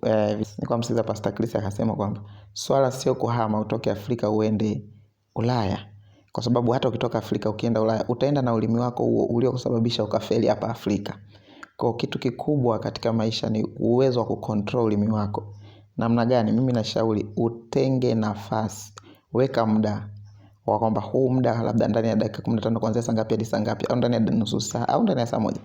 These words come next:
nitakuwa nikijitamkia, "Mimi ni wa mafanikio, nimebarikiwa,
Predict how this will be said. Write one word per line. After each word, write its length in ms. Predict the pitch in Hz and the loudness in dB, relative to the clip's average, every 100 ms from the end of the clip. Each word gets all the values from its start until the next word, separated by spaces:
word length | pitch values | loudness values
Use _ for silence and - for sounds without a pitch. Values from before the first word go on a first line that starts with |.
| - - - - | -14 -20 -20 -6
nitakuwa 360 | 110 120 127 | -2 0 2
nikijitamkia, 680 | 120 - 110 101 107 107 113 | 0 0 -2 -2 -4 -2 0
"Mimi 200 | 117 117 | 2 2
ni 60 | 110 | 2
wa 80 | 101 | 2
mafanikio, 680 | 104 104 110 - - 139 - - - - | 0 -2 -4 -4 -2 -2 -4 -14 -20 -4
nimebarikiwa, 1000 | 101 107 107 107 104 107 - - 107 101 | 0 2 2 2 0 -2 -6 0 0 0